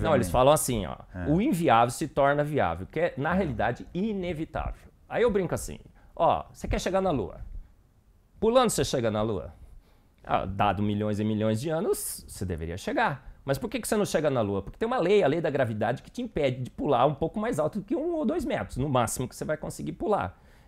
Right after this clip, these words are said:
Speaker 2: Então é a mesma coisa na sopa primordial, tem leis da química. As reações entre os, o amino e o ácido têm delta G positivo. Essa é a energia livre de Gibbs.
Speaker 1: Uhum.
Speaker 2: Quando o delta G é positivo, a, a energia livre de Gibbs fala, reação proibida.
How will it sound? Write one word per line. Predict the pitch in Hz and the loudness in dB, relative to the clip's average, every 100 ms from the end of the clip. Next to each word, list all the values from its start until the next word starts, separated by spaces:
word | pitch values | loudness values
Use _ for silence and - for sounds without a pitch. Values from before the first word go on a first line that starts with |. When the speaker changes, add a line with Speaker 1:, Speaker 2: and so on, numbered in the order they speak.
| - | -6
Speaker 2:
Então | 185 | -2
é | |
a | 170 | 0
mesma | 170 185 202 | 0 -2 -4
coisa | 190 185 185 | -4 -4 -2
na | 180 | -4
sopa | - 160 165 | -4 -6 -6
primordial, | 180 180 165 143 | -4 -4 -2 0
tem | 127 147 147 | 0 -4 -2
leis | 135 170 | -2 -2
da | 131 120 | -4 -6
química. | - 113 104 - - - | -4 -4 -6 -10 -14 -10
As | - 165 | -6 -2
reações | 233 208 - 196 160 | 0 -2 0 0 0
entre | 156 131 | -2 -4
os, | 120 - - | -6 -8 -6
o | 107 | -2
amino | 101 101 104 98 87 | 0 0 -2 -4 -4
e | |
o | 87 | -4
ácido | 87 131 - 113 | -2 -4 -6 -10
têm | - 135 | -8 -8
delta | 123 123 156 147 | -4 -4 -4 -6
G | 120 104 135 | -8 -6 -8
positivo. | 135 139 131 - 104 85 58 - - | -6 -8 -8 -8 -8 -8 -12 -18 -18
Essa | - | -10
é | 127 | -8
a | |
energia | 131 117 104 139 | -6 -6 -6 -4
livre | 143 135 131 | -4 -4 -6
de | 127 | -10
Gibbs. | 117 107 71 78 98 - | -6 -4 -4 -6 -8 -12
Speaker 1:
Uhum. | - _ _ - | -20 _ _ -8
Speaker 2:
Quando | - 208 | -2 0
o | 214 | 2
delta | 190 165 123 | 0 0 -2
G | 127 | -2
é | |
positivo, | - 117 98 - 165 147 131 - | -4 -6 -6 -6 -4 -4 -6 -4
a, | 120 120 | -2 -2
a | 123 | -4
energia | 139 139 123 147 | -2 -2 -2 -2
livre | 139 131 | -4 -6
de | - 113 | -10 -10
Gibbs | 110 139 - - - | -6 -6 -8 -18 -14
fala, | - 110 101 | -4 -2 -2
reação | 90 117 - 131 | -2 -4 -4 -8
proibida. | - 143 120 107 - | -8 -8 -6 -8 -10